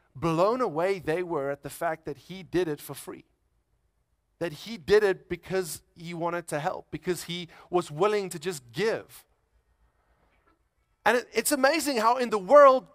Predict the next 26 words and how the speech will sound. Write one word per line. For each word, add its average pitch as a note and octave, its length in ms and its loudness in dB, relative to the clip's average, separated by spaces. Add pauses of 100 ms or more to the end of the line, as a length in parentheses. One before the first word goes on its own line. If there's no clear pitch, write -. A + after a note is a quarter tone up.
(100)
the G#3 80 -4
world E4 240 6
don't D#4 120 6
understand C#4+ 600 2
that B3 160 2
language. A#3+ 520 -2
They A#3 100 -4
don't C4+ 260 4
understand C4+ 600 2
love. G3 640 4 (2250)
But A#3 100 6
if C4 160 0
we D4 240 0
will D4+ 340 2 (180)
share D4 540 -2
love A#3+ 300 -2
with A3 180 -2
the G3+ 80 -2
world, F#3+ 520 -2 (1900)
let G#3 80 -6
me A#3+ 60 -8
tell A#3+ 180 -4
you, F3 140 -14 (100)
our F#3+ 140 0
testimony G3+ 840 -8 (280)
will, F3 260 2